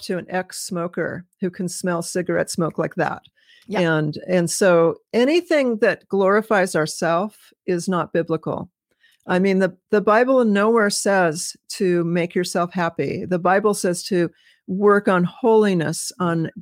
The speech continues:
Speaker 1: godliness, on, uh, on imitating Christ. And so that's not necessarily gonna lead to happiness. All we have to do is look at the whole Bible. We can see that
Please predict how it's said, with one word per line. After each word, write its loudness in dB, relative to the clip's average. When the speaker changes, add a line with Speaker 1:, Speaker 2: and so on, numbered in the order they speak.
Speaker 1:
godliness, 2
on, -2
uh, -8
on 2
imitating 2
Christ. -2
And 0
so -2
that's 0
not 2
necessarily 2
gonna 0
lead -2
to 2
happiness. 0
All 4
we 4
have 0
to -8
do 0
is -2
look 0
at -2
the 0
whole 0
Bible. 0
We 0
can -4
see 0
that 0